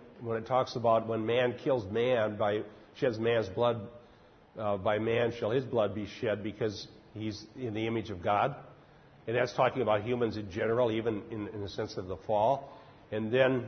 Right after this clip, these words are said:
in James it says, "With the tongue we curse men who are made in God's image."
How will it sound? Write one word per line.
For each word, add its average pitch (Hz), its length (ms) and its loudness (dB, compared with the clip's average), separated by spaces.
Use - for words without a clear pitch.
in 113 200 -2
James 131 480 2
it 113 100 -4
says, 113 300 0
"With 120 240 0
the 104 100 -2
tongue 139 340 2
we 113 100 -2
curse - 540 -2
men 110 520 2
who 131 60 2
are 120 140 6
made 120 200 2
in 113 140 0
God's 101 300 0
image." 117 420 -4